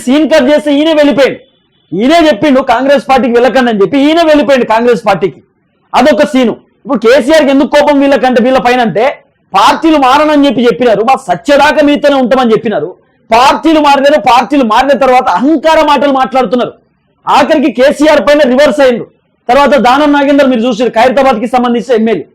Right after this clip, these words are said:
దానం నాగేందర్ బయటికి తిరగనియా, బయటికి రాకుండా చేస్తా, మీ తాట తీస్తా, మీ సంగతి చూస్తా, మీరేందో తేలుస్తా, తేలుస్తా, మీ కథ ఎంత నాకు తెలుసు అని చెప్పి ఓవైపు దానం నాగేందర్ ఆయన అసెంబ్లీలో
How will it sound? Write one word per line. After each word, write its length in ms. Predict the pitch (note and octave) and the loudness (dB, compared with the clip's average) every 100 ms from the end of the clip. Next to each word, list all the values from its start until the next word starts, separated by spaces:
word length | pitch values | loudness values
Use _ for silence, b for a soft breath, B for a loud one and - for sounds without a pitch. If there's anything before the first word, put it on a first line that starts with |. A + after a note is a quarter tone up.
| _ _ _ _ D3+ | _ _ _ _ 0
దానం 260 | A3 C#4+ D4+ D4 | 2 2 2 2
నాగేందర్ 400 | C#4 C4+ C4+ B3 C4 - _ _ _ D3 G#3+ | 2 2 4 2 0 -8 _ _ _ -4 0
బయటికి 340 | C4+ C#4 C4+ B3+ | 2 2 0 2
తిరగనియా, 400 | C4 B3+ B3+ A3 - _ _ D3 | 2 2 2 0 -6 _ _ -2
బయటికి 320 | G#3 B3+ C#4+ C#4 | 0 0 2 2
రాకుండా 320 | C4+ B3+ C4+ A#3 | 2 2 2 2
చేస్తా, 260 | A#3+ - A#3+ - _ - | 0 0 -2 -4 _ -6
మీ 80 | G#3+ C4 | -4 -2
తాట 220 | A3 B3 C4 C#4 | 0 2 2 0
తీస్తా, 280 | B3+ C4 A#3 - _ F#3+ | 0 0 0 -2 _ -6
మీ 60 | A#3+ A3+ | -4 -2
సంగతి 300 | A3+ C#4 A3 | 0 0 0
చూస్తా, 260 | C4 - A#3 - _ F#3+ | -2 0 -2 -4 _ -2
మీరేందో 420 | A#3+ A#3+ C4+ C#4+ B3+ - _ | 2 2 4 2 0 -6 _
తేలుస్తా, 520 | A3 C#4+ C#4+ C#4 A#3 G#3 - | 2 2 0 -2 -2 -2 0
తేలుస్తా, 440 | A#3+ C#4 A3+ C4 - - _ | 2 0 0 0 -2 -4 _
మీ 80 | A3 B3 | -8 -2
కథ 140 | A3 B3 | 0 2
ఎంత 140 | C#4 C4+ C#4 | 2 2 0
నాకు 160 | B3+ A#3+ | 2 2
తెలుసు 200 | A#3 B3+ | 0 -2
అని 120 | A#3 G#3+ | 0 0
చెప్పి 220 | G#3 D4+ C#4 _ _ _ C4 | 0 -2 -4 _ _ _ 0
ఓవైపు 360 | C4+ C4+ C#4+ D4+ F#3 | 2 2 2 2 2
దానం 260 | A3+ D4 D#4 D4 | 2 2 2 2
నాగేందర్ 400 | C4+ C4+ C4+ C4 A3+ _ _ - | 2 2 2 0 -2 _ _ -4
ఆయన 120 | B3 A#3 | 0 0
అసెంబ్లీలో 420 | A3+ D4 D4+ D4+ | 0 0 2 2